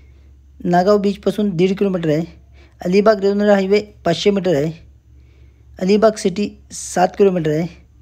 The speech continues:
अलिबाग नागाव वाडी प्लॉट. प्लॉटची साईज आहे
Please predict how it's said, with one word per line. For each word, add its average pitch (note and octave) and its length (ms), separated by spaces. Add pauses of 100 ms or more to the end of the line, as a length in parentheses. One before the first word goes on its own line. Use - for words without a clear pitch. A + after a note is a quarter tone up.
(380)
अलिबाग G#3 360 (220)
नागाव F3+ 400 (840)
वाडी E3+ 220
प्लॉट. D3+ 240 (840)
प्लॉटची G#3 300
साईज G3+ 260
आहे G#3 120